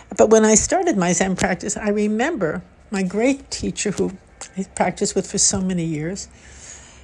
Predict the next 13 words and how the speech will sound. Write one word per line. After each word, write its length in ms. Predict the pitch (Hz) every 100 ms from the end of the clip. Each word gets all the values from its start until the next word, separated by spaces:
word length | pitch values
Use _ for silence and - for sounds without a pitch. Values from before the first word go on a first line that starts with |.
| -
he 180 | - 254
said, 400 | - - 196 196 - - - - - - - - -
"When 200 | 214 226
you 100 | 240
come 280 | 247 302 330
here, 220 | 254 196
we're 180 | 185 196
not 320 | 202 220 -
asking 520 | 214 269 320 - 190 175
you 140 | 190
to 160 | 180 180
believe 520 | 170 196 220 226 214 -
anything. 680 | - 240 294 262 - 196 185